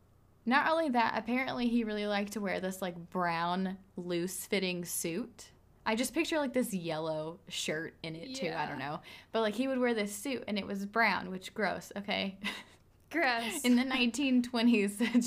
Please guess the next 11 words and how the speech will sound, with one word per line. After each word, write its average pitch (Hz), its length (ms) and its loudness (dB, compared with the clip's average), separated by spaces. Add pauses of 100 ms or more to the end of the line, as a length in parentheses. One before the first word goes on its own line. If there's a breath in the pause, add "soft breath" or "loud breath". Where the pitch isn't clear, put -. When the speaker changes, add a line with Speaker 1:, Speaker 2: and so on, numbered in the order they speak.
Speaker 1:
just 208 300 0
stop 180 300 2
it. - 160 -8 (380 loud breath)
Apparently, 254 560 0
he 240 160 4
would 226 140 0
wear 202 200 0
the 185 140 -4
same 202 760 -2 (240 loud breath)
clothes 180 640 -4
for 180 300 -4